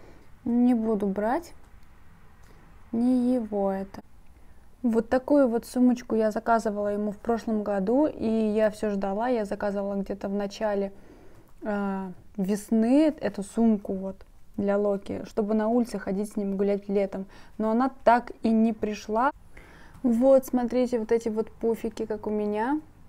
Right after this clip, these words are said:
Тут разных цветов они есть. Так, видите, для морских свинок подходит. Они такие достаточно широкие. У меня уже есть голубой, и вот такой вот цвет у меня есть.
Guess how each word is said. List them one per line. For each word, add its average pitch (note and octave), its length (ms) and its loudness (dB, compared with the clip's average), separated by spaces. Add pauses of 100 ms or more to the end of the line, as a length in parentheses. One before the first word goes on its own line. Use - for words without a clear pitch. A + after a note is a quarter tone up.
(160)
Тут - 140 -16
разных G#3+ 420 0
цветов G#3 540 0
они C4+ 460 4
есть. - 260 -6 (1040)
Так, G3+ 380 -6
видите, C4 340 0
для G#3+ 220 2
морских A3 480 -2
свинок A3 420 -2
подходит. G3+ 600 -6
Они G#3+ 240 -6
такие G#3+ 280 -8
достаточно G#3 560 -8
широкие. G#3+ 540 -4 (460)
У A#3 60 0
меня A#3 300 4
уже G3+ 140 -2
есть G3 160 0
голубой, G#3 1000 4 (100)
и C4+ 160 2
вот C4+ 160 -2
такой G#3 340 -2
вот G3 160 -8
цвет G3 320 -8
у G3+ 40 -10
меня G3+ 340 -8
есть. - 280 -6